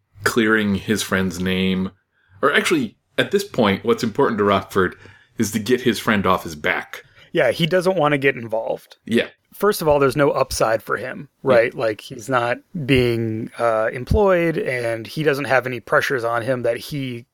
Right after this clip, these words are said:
Speaker 2: can alleviate by helping out Charlie. So, and he's, as he keeps reiterating, he's taking a big risk even by just talking to him, because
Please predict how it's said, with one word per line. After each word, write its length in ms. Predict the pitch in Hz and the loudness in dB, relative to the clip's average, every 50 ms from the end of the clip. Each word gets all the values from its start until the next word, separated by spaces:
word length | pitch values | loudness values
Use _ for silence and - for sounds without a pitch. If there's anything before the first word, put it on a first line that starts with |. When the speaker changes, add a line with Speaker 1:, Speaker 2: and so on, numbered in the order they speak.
| _ _ | _ _
Speaker 2:
can 180 | - - 147 123 | -2 0 0 0
alleviate 600 | 120 123 131 135 127 113 120 113 107 113 - - | 0 -2 -2 -4 -4 -2 -4 -4 -4 -6 -8 -4
by 120 | 117 113 107 | -2 -2 2
helping 340 | 104 113 - - 123 113 107 | 2 2 2 2 0 -2 -4
out 160 | 110 110 - | -6 -8 -2
Charlie. 400 | - 135 127 120 120 - 156 147 - - - - - - - - - - - - - | 2 2 4 4 2 0 -2 -4 -8 -14 -20 -20 -20 -20 -20 -18 -18 -18 -20 -20 -10
So, 400 | - - 160 151 139 139 135 139 147 - | -4 0 2 4 4 4 2 2 0 0
and 160 | - 143 143 | 2 2 2
he's, 280 | 135 151 156 151 135 - | 2 0 -2 -2 -2 -2
as 220 | - 156 151 151 | 0 0 0 0
he 100 | - 165 | 0 -4
keeps 260 | 143 - 160 139 - 147 | -6 -6 -8 -8 -4 -2
reiterating, 520 | 143 139 147 143 147 135 123 120 120 117 | 2 2 2 4 4 2 2 0 -2 -6
he's 140 | 113 117 - | -8 -4 -2
taking 220 | 156 151 151 143 | -2 0 0 -2
a 40 | 123 | -2
big 240 | 110 113 135 131 117 | 0 0 0 0 0
risk 340 | 117 127 131 120 - - - | 2 2 2 2 0 -2 -8
even 240 | 147 127 131 139 | -8 -6 -4 -2
by 120 | 120 113 113 | 0 0 0
just 200 | 120 113 - - | -2 -4 -6 -2
talking 380 | - 196 190 - - 139 123 | 0 2 2 2 0 -2 -4
to 200 | - - 120 110 | -4 -4 -4 -4
him, 140 | 107 107 107 | -4 -4 -6
because 540 | 104 113 107 - - 117 107 107 107 - | -10 -12 -8 -2 0 0 0 0 -4 -8